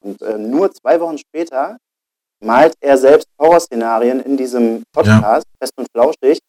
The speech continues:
Speaker 1: wo er halt eben dann auch das von Ihnen benannte. Das ist ja, das ist ja schon eigentlich ein Skandal, was er da gesagt hat. Und der, der eigentliche Skandal ist natürlich, dass das der dann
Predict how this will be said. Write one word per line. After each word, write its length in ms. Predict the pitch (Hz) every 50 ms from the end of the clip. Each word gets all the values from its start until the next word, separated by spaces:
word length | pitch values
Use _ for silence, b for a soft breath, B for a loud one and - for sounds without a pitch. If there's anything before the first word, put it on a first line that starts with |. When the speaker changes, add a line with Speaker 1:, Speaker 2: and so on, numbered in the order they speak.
| _ _
Speaker 1:
wo 120 | _ 113 123
er 260 | 127 127 127 123 110
halt 160 | 120 123 120
eben 220 | - 120 120 120 113
dann 180 | 117 117 117
auch 160 | 117 101 123 - _
das 140 | 123 123 - - _ _ _ _ _ _ _ _ _
von 100 | - 117
Ihnen 260 | 110 147 165 175 156
benannte. 680 | 120 113 107 107 104 104 110 110 - 143 160 185 220 - _ _ _ _ _ _ _
Das 140 | - - -
ist 120 | 113 - -
ja, 200 | 117 104 98 92
das 140 | 92 107 -
ist 80 | -
ja 80 | 110 104
schon 260 | - - 107 101 101 95 _ _ _ _ -
eigentlich 220 | 123 147 151 139
ein 60 | 135
Skandal, 500 | 127 - - 117 107 104 110 123 127 120
was 120 | 107 101 -
er 100 | 104 98
da 120 | 101 98
gesagt 340 | 98 101 90 95 98 101 - _ _
hat. 120 | 135 147 - _ _ _
Und 200 | - 110 110 104 - _ _ _ _ _
der, 140 | 113 110 107 - _ _ _
der 140 | - - 107
eigentliche 320 | 123 131 135 123 - 123
Skandal 380 | 117 - - 113 110 110 107 107
ist 100 | 107 -
natürlich, 300 | - 110 - - 110 113 -
dass 120 | - 104 - _
das 100 | 110 98 - -
der 140 | 110 104
dann 260 | 98 107 104 101 101